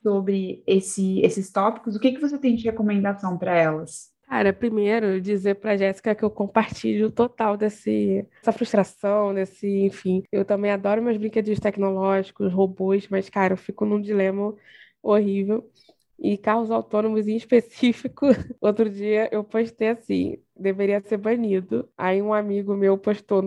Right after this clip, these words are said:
Speaker 2: "Bane não, porque é meu, minha área de pesquisa." <laughs> E eu falei, "Ah, amigo,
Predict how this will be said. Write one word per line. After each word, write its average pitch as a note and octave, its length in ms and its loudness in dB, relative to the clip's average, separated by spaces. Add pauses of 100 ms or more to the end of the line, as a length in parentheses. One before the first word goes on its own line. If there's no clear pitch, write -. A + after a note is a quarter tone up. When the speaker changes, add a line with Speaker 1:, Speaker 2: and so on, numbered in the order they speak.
Speaker 2:
"Bane G#3+ 360 0
não, G#3 260 0
porque A#3 280 -4
é A3 100 2
meu, A3 540 0
minha G#3 240 0
área G3+ 180 2
de G#3 100 -6
pesquisa." G#3 800 0
<laughs> - 1040 0 (140)
E B3+ 120 -2
eu A#3+ 220 2
falei, C4+ 320 0
"Ah, G3+ 160 2
amigo, F#3 680 -2